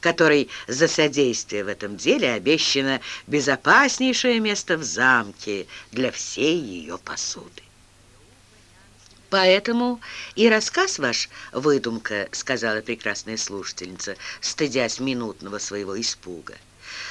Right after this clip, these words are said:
«А где слово шведа?» прибавил пастор.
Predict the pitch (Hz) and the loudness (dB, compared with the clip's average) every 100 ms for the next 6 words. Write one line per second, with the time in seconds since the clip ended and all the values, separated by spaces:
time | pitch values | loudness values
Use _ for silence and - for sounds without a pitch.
0 | - 214 214 190 226 226 208 - 170 190 | 2 6 6 6 8 8 8 2 2 6
1 | 170 151 - 90 98 120 113 98 147 294 | 6 4 0 -4 0 0 0 2 2 2
2 | - - - - _ - 254 240 247 247 | -8 -20 -20 -20 _ 2 2 4 2 0
3 | 240 247 226 - - | -2 -6 -6 -12 -16